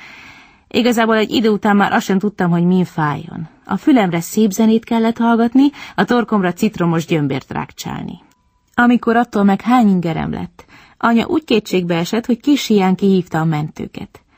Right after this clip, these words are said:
El sem tudott képzelni, milyen borzasztó volt. Mondjuk az is igaz, hogy inkább ez, mint a takarítás. Délutára azt hittem, nem jöhet már rosszabb, de tévedtem.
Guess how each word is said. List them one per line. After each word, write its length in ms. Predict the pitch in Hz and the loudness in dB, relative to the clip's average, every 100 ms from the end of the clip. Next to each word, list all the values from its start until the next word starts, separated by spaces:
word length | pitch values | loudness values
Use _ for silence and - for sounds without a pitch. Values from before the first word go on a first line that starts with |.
| _ _ _ | _ _ _
El 220 | - 220 | -4 -2
sem 180 | 214 196 | 0 -2
tudott 260 | 196 180 - | 0 -2 -2
képzelni, 540 | 196 202 170 160 165 | -2 0 0 0 0
milyen 300 | 160 156 160 | 0 -2 -2
borzasztó 540 | 147 165 175 - - | -4 -6 -10 -12 -10
volt. 300 | - - - - - _ _ _ - | -10 -12 -16 -20 -20 _ _ _ -4
Mondjuk 300 | 233 233 - | 0 2 2
az 140 | 320 | 0
is 120 | 320 | 2
igaz, 240 | 240 214 214 | 0 0 0
hogy 140 | 214 | 0
inkább 400 | 247 226 190 175 | 2 4 2 0
ez, 180 | 175 175 | 0 0
mint 220 | 170 160 | -4 -4
a 60 | 165 | -6
takarítás. 840 | 160 156 156 151 - - 170 - _ - - - _ _ - | -6 -8 -8 -10 -10 -10 -10 -12 _ -20 -20 -20 _ _ -4
Délutára 540 | 240 240 214 220 214 | 0 2 2 0 0
azt 160 | 247 - | -2 -2
hittem, 300 | 233 233 254 | -2 2 2
nem 160 | 294 | 2
jöhet 340 | 190 170 165 - | 2 0 -4 -4
már 180 | 165 | -4
rosszabb, 420 | - 175 - 175 190 | -4 -10 -6 -6 -4
de 100 | 208 | -6
tévedtem. 880 | - 190 165 170 _ - 175 180 | -2 -4 -2 -8 _ -12 -10 -10